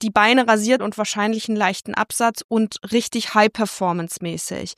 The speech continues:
Also sie will die Beste sein. Und dafür tritt sie auch eventuelle Konkurrenz weg. Dann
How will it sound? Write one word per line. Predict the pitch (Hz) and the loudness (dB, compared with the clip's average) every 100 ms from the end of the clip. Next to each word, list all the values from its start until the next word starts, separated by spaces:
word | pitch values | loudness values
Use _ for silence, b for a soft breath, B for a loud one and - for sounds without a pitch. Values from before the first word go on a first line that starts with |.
| B B B - | B B B -2
Also | 208 214 214 214 208 202 196 180 | 2 2 2 2 2 2 0 -2
sie | 214 | 0
will | 220 233 | 2 2
die | 220 | 2
Beste | 202 196 - 196 | 2 2 -4 -6
sein. | 175 151 135 143 - b b _ - | -4 -6 -6 -10 -14 b b _ 0
Und | 269 240 | 4 4
dafür | 247 302 285 | 4 2 0
tritt | - 285 - | 0 -2 0
sie | 285 262 | -2 2
auch | 226 240 277 | 4 4 4
eventuelle | 226 233 254 269 - 220 240 233 233 | 2 2 0 0 0 2 4 2 0
Konkurrenz | 226 214 208 190 202 214 - 196 | -2 -2 -2 0 2 2 -2 2
weg. | 285 - - | 0 0 0
Dann | 214 254 285 | 2 2 -2